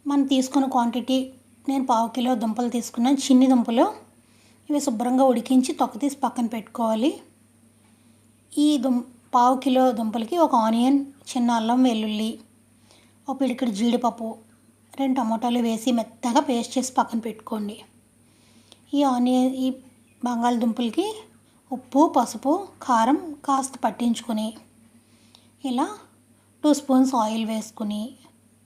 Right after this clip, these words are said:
బాగా వేయించి తీసి పక్కన పెట్టుకోవాలి. అది మీడియం ఫ్లేమ్లో వేయించుకోవాలండి. హై ఫ్లేమ్ అయితే ఆ కారంకి వీటికి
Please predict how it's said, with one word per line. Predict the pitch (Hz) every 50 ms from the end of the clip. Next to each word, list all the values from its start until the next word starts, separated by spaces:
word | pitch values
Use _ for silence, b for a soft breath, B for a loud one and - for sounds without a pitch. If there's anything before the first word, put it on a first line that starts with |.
| _ _ _ _ _ _ _ _ _ _ 233 233
బాగా | 233 233 277 349 349
వేయించి | 294 254 254 254 254 254 - 269
తీసి | 262 262 - - 330
పక్కన | - 277 254 226 233
పెట్టుకోవాలి. | 214 - - - 226 208 196 185 185 202 - - - - _ _ _ _ _ _ _ _ _ _ _ _ _ _ _ _ _ _ _ _ _ _ _ _ _ _ _ _ _ _ _ _ _ _ _ _ b b b b b b -
అది | 254 269 294 262 262
మీడియం | 262 262 277 302 285 262
ఫ్లేమ్లో | 285 277 262 262 262 262 247
వేయించుకోవాలండి. | 233 226 233 247 254 - - 262 240 240 240 262 262 240
హై | 240 240 240 240
ఫ్లేమ్ | 254 262 247 240 240 226
అయితే | 233 269 320 392 415 - - _ b b b b b b b b b b b -
ఆ | 277 269 269 -
కారంకి | 247 240 240 240 240 240 233 208 - 247 240 233
వీటికి | 233 214 - 220 - 330 392